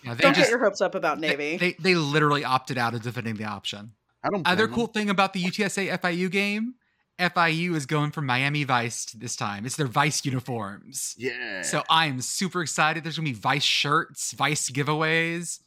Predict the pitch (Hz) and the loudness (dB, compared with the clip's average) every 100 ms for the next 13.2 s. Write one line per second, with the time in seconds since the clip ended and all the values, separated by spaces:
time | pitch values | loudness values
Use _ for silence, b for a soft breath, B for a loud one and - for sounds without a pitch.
0 | _ - - - - 170 151 - 131 98 | _ -20 -20 -10 -4 2 2 0 -4 -4
1 | - - - 160 135 95 175 202 202 - | -6 -20 -2 2 4 2 -2 0 -2 -4
2 | - 170 196 254 - - 180 175 202 214 | -2 2 2 -2 -14 -2 -2 2 2 2
3 | 254 220 143 131 147 151 160 175 190 143 | -2 -2 -4 -6 0 0 2 0 -2 -2
4 | 143 170 - 196 - 254 220 143 131 - | 0 -2 -2 -6 -6 -4 -4 -4 -10 -8
5 | 131 139 190 196 - - 131 - 110 110 | -6 -4 -4 -6 -8 -12 -10 -6 -6 -6
6 | 113 _ _ _ _ - - 131 160 - | -12 _ _ _ _ -12 -6 -6 -6 -12
7 | _ - 170 156 139 - B 185 196 165 | _ -6 0 2 2 -2 B -4 -2 2
8 | 156 151 139 - 160 147 131 117 104 95 | 2 0 -4 0 2 2 0 -2 -4 -6
9 | 101 _ _ _ _ 156 165 180 170 160 | -14 _ _ _ _ -6 0 0 0 -2
10 | 147 147 151 160 175 180 139 120 - - | -2 -2 -2 -4 -6 -8 -6 -6 -8 -4
11 | 151 220 165 - 180 165 139 139 127 143 | 0 0 -2 0 0 0 0 0 0 0
12 | 165 185 120 127 127 - 127 143 165 147 | 2 0 -2 -6 -8 -6 -6 -4 -2 -2
13 | 101 90 | -2 -8